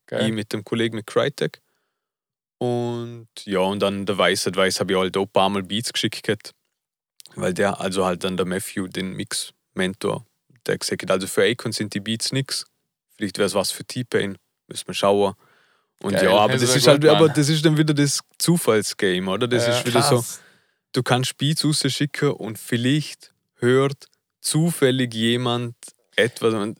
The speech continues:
Speaker 1: Ja.
Speaker 2: das ist einfach, also für mich
Speaker 1: Aber
Speaker 2: ist es einfach nix.
Speaker 1: was heißt für die Beats rausschicken? Wo schickst du das an? Gibt's da Plattformen? Wo, wo schickst du
Speaker 2: Also
Speaker 1: das an?
Speaker 2: entweder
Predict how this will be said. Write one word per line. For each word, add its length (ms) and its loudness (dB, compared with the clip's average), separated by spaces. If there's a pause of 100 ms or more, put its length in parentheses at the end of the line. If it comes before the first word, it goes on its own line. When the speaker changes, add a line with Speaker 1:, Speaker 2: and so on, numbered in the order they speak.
Speaker 1:
Ja. 160 -4
Speaker 2:
das 240 -4
ist 100 -6
einfach, 420 -8
also 200 -4
für 240 -14
mich 100 -8
Speaker 1:
Aber 120 -2
Speaker 2:
ist 80 -2
es 80 -2
einfach 260 -8
nix. 340 -20 (120)
Speaker 1:
was 260 0
heißt 240 0
für 180 -8
die 400 -4
Beats 400 -4
rausschicken? 720 -4
Wo 100 0
schickst 320 -4
du 40 -6
das 140 -2
an? 180 2
Gibt's 180 -6
da 80 -2
Plattformen? 480 -2
Wo, 160 -2
wo 100 -2
schickst 280 -8
du 40 0
Speaker 2:
Also 140 4
Speaker 1:
das 80 6
an? 60 2
Speaker 2:
entweder 280 0